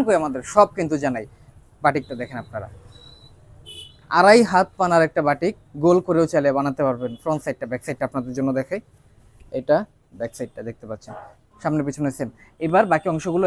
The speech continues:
একে একে দেখাই। সালোয়ার ওড়নাটা দেখাবো আগে আপনাদের জন্য। আর হ্যাঁ, সালোয়ারটা tie-dye করা থাকবে দেবদাসের।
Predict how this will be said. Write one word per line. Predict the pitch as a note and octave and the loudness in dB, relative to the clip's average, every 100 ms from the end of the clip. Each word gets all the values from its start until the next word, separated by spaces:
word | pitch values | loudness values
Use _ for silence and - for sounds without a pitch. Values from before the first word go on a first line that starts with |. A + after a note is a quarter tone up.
| D#3 | 2
একে | D3 D#3 | 2 -2
একে | D#3 C#3 | -2 -4
দেখাই। | C#3 C#3 - | -4 -4 4
সালোয়ার | E3 E3 | 8 8
ওড়নাটা | D#3+ E3 D#3+ D#3 | 6 0 0 0
দেখাবো | F3+ D#3+ D#3+ | 0 0 0
আগে | D#3+ | 0
আপনাদের | E3 D#3+ D#3+ D#3+ | -2 -4 -4 -6
জন্য। | F3+ A#3 - _ _ | -8 -8 -12 _ _
আর | C#3 C#3 C#3+ C#3+ | 0 4 2 0
হ্যাঁ, | D3+ A#2 _ _ _ - | -6 -8 _ _ _ 0
সালোয়ারটা | F#3 F#3+ - B3 - | 2 4 4 2 6
tie-dye | F3+ E3 D3+ | 6 8 6
করা | C#3+ C3 | 2 0
থাকবে | B2+ C3 | -6 -2
দেবদাসের। | D#3+ C3+ B2+ A2+ | 0 0 -4 -6